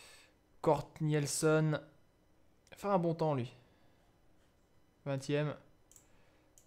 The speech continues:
Nasser Boigny. Nasser Boigny. À l'arrache. Trentième temps.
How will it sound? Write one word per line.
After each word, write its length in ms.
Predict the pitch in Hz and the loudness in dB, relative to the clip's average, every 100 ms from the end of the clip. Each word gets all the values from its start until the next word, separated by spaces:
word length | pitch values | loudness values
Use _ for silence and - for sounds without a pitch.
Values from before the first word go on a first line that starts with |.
| - _ | -20 _
Nasser 280 | 139 131 156 | -6 0 2
Boigny. 400 | 160 165 180 170 - - _ _ - - - | 6 6 6 2 -8 -20 _ _ -20 -20 -6
Nasser 380 | 160 156 - 170 | -4 -2 0 2
Boigny. 540 | 160 175 180 185 - - - - _ - - _ - - - | 4 4 6 4 2 -12 -20 -20 _ -20 -20 _ -20 -2 2
À 100 | 165 | 8
l'arrache. 640 | 175 190 185 - - - - - - - - - _ _ - - _ _ _ - _ _ _ _ - - - - - | 10 10 8 4 2 -2 -10 -20 -20 -20 -20 -20 _ _ -20 -20 _ _ _ -20 _ _ _ _ -20 -20 -20 -20 -10
Trentième 460 | - 190 190 185 156 | 4 6 6 4 4
temps. 220 | 135 | -2